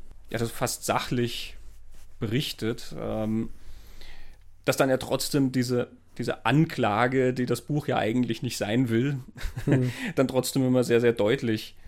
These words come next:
Speaker 1: geäußert wird. Also ich habe hier mal zwei Stellen rausgesucht, wo der Erzähler dann also berichtet, „Wir sind keine Jugend mehr. Wir wollen die Welt nicht mehr stürmen. Wir sind Flüchtende. Wir flüchten vor uns, vor unserem Leben.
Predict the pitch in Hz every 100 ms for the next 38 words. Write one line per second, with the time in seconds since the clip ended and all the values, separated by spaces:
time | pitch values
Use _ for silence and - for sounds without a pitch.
0 | - - - 110 120 110 107 104 104 107
1 | 104 113 120 113 107 120 110 - 107 131
2 | 127 113 110 120 117 117 - - - -
3 | - 131 110 104 - 104 113 110 104 104
4 | 104 110 107 131 - 117 104 - 117 117
5 | 135 147 - 120 120 113 135 143 120 113
6 | 107 104 107 - - - - - 110 123
7 | 139 127 117 117 120 - 107 - 120 120
8 | 123 104 104 120 113 110 - 135 - -
9 | 120 101 104 - - 113 - 147 - -
10 | 123 127 110 123 104 - - - 117 117
11 | 113 113 110 107 104 101